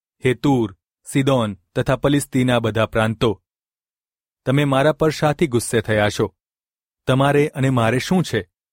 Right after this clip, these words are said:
શું તમે મારા પર વેર વાળશો? જો તમે મારા પર વેર વાળશો,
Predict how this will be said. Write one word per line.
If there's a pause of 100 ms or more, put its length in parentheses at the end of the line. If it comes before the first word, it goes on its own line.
(540)
શું
તમે
મારા
પર
વેર
વાળશો? (640)
જો
તમે
મારા
પર
વેર
વાળશો,